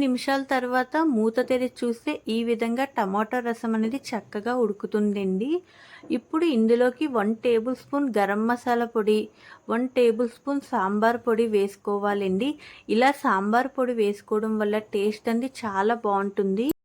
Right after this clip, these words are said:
ఇలా మసాలా పొడి వేసుకోవడం వల్ల టేస్ట్ అనేది చాలా బాగుంటుంది. అలానే గుప్పెడంత కొత్తిమీరను కూడా వేసుకోవాలి. ఈ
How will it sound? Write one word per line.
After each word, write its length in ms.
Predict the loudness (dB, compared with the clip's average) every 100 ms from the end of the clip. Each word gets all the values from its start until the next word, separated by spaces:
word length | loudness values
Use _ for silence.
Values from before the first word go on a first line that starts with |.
| _ -20 -16 -4
ఇలా 140 | 2 4 4
మసాలా 420 | 2 2 2 2 2
పొడి 160 | 0 0
వేసుకోవడం 580 | 2 2 0 0 2 2 0
వల్ల 160 | 0 0 0
టేస్ట్ 320 | 2 2 0 -2
అనేది 180 | 0 0 -2
చాలా 300 | -4 0 0 0
బాగుంటుంది. 600 | 0 0 0 -2 -2 0 -2 -4 -14 -4 0
అలానే 400 | 2 2 2 2 2 -2
గుప్పెడంత 500 | -4 -2 0 0 -2 0
కొత్తిమీరను 580 | 0 0 0 2 0 0
కూడా 160 | 2 2 2
వేసుకోవాలి. 800 | 2 0 -4 -4 0 0 0 2 0 -2 -20 -20 -4
ఈ 40 | -2